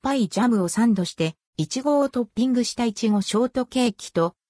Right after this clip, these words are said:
チョコ風味豊かなチョコケーキを組み合わせた二個入り商品です。価格は五百八十一円。カロリーは、いちごが二百四キロカロリーで、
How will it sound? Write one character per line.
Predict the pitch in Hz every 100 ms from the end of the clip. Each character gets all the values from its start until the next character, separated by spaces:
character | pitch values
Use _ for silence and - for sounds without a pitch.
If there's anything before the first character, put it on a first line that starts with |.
| _
チ | -
ョ |
コ | - 247
風 | 240 269
味 | 277
豊 | 254 247 254
か | - 202
な | 165
チ | -
ョ | 175
コ | 262
ケ | 269 311
ー | 294
キ | - 180
を | 151
組 | - 196
み | 240
合 | 233
わ | 240
せ | 208
た | - 160
二 | 151
個 | - 240
入 | 240
り |
商 | 247 233 220
品 | 190 165
で | 151 156
す。 | - - _ _ _ _ _ _ _ _
価 | 214
格 | 277 285
は | 269 254
五 | - 160
百 | 269 -
八 | 269 254 277
十 | 269 285 277
一 | 262 - 220
円。 | 180 135 - _ _ _ _
カ | -
ロ | 349 302
リ | 233 196
ー |
は、 | 170 165 _
い | - 156
ち | 277
ご | 302
が | 302 285
二 | 226
百 | 202 277 277
四 | 277 285 277
キ | 294
ロ | 285
カ | - 277
ロ | 240
リ | 196 175
ー |
で、 | 156 147